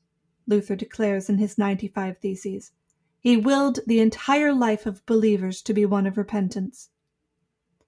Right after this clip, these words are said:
Paul writes in Romans twelve two,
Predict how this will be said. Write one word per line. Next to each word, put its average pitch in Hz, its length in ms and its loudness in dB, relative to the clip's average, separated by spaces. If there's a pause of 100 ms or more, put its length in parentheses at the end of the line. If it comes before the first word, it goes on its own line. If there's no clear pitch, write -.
(480)
Paul 277 260 8
writes 214 440 2
in 226 100 6
Romans 214 400 4
twelve 208 380 0
two, 196 400 -2